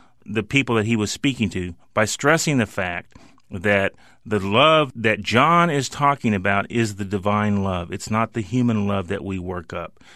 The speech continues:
We have to see this distinction. And when that divine love is operating in our life in a way of fellowship,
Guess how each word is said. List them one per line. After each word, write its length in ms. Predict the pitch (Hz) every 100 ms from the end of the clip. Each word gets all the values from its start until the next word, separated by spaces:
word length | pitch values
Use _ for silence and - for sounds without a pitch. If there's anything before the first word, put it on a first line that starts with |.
| -
We 120 | 110 104
have 180 | 120 -
to 80 |
see 220 | 110 120 110
this 220 | 104 -
distinction. 600 | 101 - 104 98 95 92 - - - -
And 280 | 104 104 104
when 140 | 107
that 220 | 113 120
divine 520 | 107 95 117 127 123
love 260 | 120 120 101
is 140 | 92 -
operating 640 | 113 120 113 110 110 104
in 120 | 101
our 220 | 101 95
life 460 | 95 98 110 107 101
in 120 | 98
a 260 | 90 - 98
way 220 | 104 113
of 80 | 92
fellowship, 720 | - 127 135 107 - 92 -